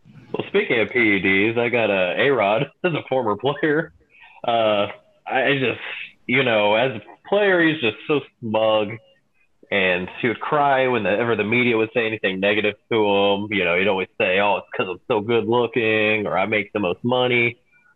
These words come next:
Uh, the beef that he had with Jeter and, you know,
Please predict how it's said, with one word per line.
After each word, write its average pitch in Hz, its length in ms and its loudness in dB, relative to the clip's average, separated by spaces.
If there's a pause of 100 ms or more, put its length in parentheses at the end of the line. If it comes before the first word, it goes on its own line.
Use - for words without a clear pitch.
(160)
Uh, 90 380 0
the 85 100 -6
beef 120 360 0
that 117 120 0
he 113 120 0
had 110 240 0
with 85 120 -10
Jeter 104 800 0 (240)
and, 85 340 -2
you 98 80 0
know, 85 260 -2